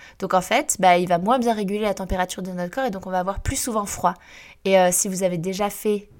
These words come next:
des régimes, a priori, vous avez déjà constaté que parfois, on a plus froid quand on est au régime. Bah, c'est pour ça. C'est parce que notre corps s'adapte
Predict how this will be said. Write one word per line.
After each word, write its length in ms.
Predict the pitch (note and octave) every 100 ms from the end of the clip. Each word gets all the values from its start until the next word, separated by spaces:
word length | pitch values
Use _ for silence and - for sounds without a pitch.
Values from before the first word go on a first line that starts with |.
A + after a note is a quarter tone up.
| -
des 140 | - F3
régimes, 280 | F3 G#3+ C4
a 60 |
priori, 340 | - F#3 F3+ B3
vous 180 | A3+
avez 140 | F3 E3
déjà 240 | F#3 B3+
constaté 440 | C4 G3 - - C4+
que 220 | - A#3+ - - _
parfois, 440 | G3 - - F3+ - _ _
on 140 | G3 F#3
a 140 | G#3 -
plus 240 | - A#3+ -
froid 240 | - - - _ _ _ _ _ _ -
quand 200 | - G#3+
on 80 | G3+
est 80 | G#3+
au 60 |
régime. 340 | G3 F3+ F#3 A3
Bah, 140 | G3 A3
c'est 120 | B3
pour 200 | B3+ F#3+
ça. 180 | - - - -
C'est 100 | -
parce 160 | - G#3+
que 60 | C4+
notre 240 | A#3+ G3
corps 180 | D#4 E4+
s'adapte 520 | - F#3+ F3 - -